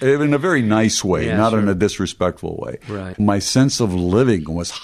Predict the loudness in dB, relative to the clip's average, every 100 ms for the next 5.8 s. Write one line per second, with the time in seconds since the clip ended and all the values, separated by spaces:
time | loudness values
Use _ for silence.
0 | -6 -4 -2 -2 -2 -2 -2 0 0 0
1 | -2 -8 -20 -20 -20 -10 -10 -2 -2 -2
2 | -2 0 0 0 0 2 2 0 0 0
3 | 2 2 0 -4 -6 -4 -4 -4 -4 -4
4 | -4 -2 -2 0 0 -2 -8 -6 -4 -4
5 | -6 -6 -4 -2 -2 -2 -6 -8